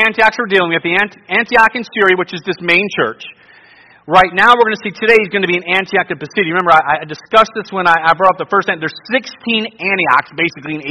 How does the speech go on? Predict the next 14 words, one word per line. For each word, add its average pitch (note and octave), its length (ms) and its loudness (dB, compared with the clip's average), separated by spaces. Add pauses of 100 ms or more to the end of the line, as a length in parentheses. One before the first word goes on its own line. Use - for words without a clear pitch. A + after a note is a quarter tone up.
Asia C#3+ 160 -10
Minor C3 320 -6
at - 40 -20
this A2+ 200 -14
time. F#2+ 240 -14 (880)
All G#2+ 80 -4
right? C3 160 0 (1200)
He's D3 200 -8
gonna E3+ 160 0
be D#3 160 0
in E3+ 160 -4
Antioch F3+ 320 0
of D#3 120 -4
Pisidia, D#3+ 520 -2